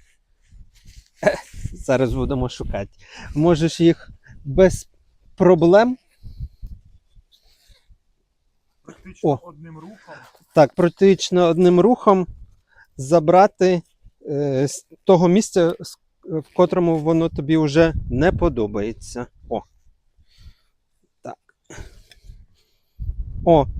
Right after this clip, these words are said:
Speaker 1: бачите? <laughs> Ось так це швидко і просто. Так.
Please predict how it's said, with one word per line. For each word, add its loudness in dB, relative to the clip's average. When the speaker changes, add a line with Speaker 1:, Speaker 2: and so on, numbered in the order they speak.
Speaker 1:
бачите? -6
<laughs> 0
Ось 4
так -2
це 0
швидко 0
і 2
просто. 0
Так. -8